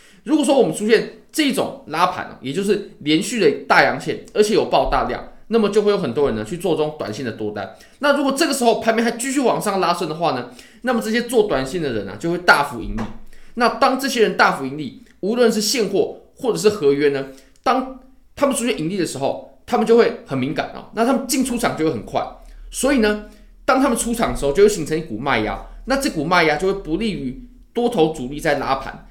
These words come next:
其实这个效应呢，我们在前面啊可以看到非常明显的。我认为我们这根针啊，它就是这个表现最明显的，的一个实际案例了。也就是我们前面啊拉盘的太迅速了，连续三根的阳线，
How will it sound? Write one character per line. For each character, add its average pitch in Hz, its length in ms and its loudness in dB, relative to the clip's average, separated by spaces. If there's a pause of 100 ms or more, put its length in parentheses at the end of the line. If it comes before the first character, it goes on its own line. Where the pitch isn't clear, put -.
(120)
其 - 140 -8
实 226 80 -4
这 240 100 -2
个 269 80 0
效 220 300 4
应 185 100 0
呢， 156 140 -4
我 139 100 2
们 139 80 0
在 226 140 6
前 151 240 -6
面 160 180 -2
啊 95 140 -6
可 220 80 2
以 - 20 4
看 202 220 -4
到 151 140 -2
非 214 140 -2
常 170 220 -4
明 123 180 -6
显 - 160 -12
的。 - 60 -14
我 147 140 -4
认 240 120 4
为 185 260 0 (180)
我 139 100 0
们 139 160 0
这 208 100 -2
根 160 280 2
针 135 260 -2
啊， - 260 -10
它 196 140 -4
就 190 100 -4
是 180 280 -4 (260)
这 254 100 -4
个 - 100 2
表 107 180 0
现 - 320 -6 (280)
最 247 260 -4
明 147 260 -6
显 135 320 0
的， - 220 -12 (600)
的 151 80 2
一 175 60 2
个 180 80 2
实 156 200 -6
际 170 160 -10
案 151 240 0
例 127 60 -10
了。 - 140 -14
也 135 80 -6
就 185 100 -4
是 233 280 -4 (300)
我 156 120 -2
们 165 100 -4
前 175 240 -2
面 202 160 2
啊 120 160 -6
拉 208 180 4
盘 123 200 -2
的 127 80 -6
太 165 160 -2
迅 135 180 -6
速 78 220 -14
了， 117 80 -10
连 170 180 0
续 226 220 -4
三 214 320 0
根 214 160 2
的 196 60 -4
阳 123 200 -2
线， - 300 -10